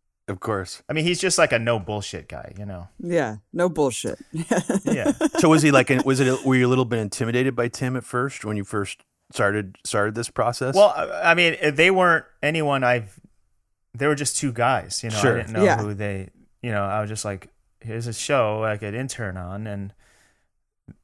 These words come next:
Speaker 2: and then Eric was showing me, um, the show. It was Tom Goes to the Mayor. I was like, "Oh, this is cool. These guys are doing something weird." You know, like,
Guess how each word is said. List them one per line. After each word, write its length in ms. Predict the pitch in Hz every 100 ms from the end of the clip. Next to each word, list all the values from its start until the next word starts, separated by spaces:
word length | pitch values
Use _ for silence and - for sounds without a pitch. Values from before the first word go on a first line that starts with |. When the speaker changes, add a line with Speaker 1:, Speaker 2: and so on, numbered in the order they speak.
| _ _ _
Speaker 2:
and 120 | 113
then 200 | 117 117
Eric 320 | 113 127 123 120
was 100 | 110
showing 320 | - 117 110
me, 280 | 110 110 - _ 107
um, 300 | 107 101 95
the 80 |
show. 560 | 107 - 165 110 123 147 _ _ -
It 60 |
was 100 | 110
Tom 160 | - 113
Goes 140 | 107
to 80 | 101
the 40 | 101
Mayor. 160 | 101
I 40 | 104
was 100 | 110
like, 120 | 107
"Oh, 140 | 127
this 180 | 147 180
is 80 | 180
cool. 340 | - - 202
These 140 | 110 131
guys 180 | 214 202
are 60 |
doing 160 | 131 139
something 320 | - 110 98
weird." 420 | 107 175 92 - - _ _ _ _ _ _ _ _ _ _ _ _ _
You 120 | 120 117
know, 280 | 110 127
like, 440 | 135 110 101 95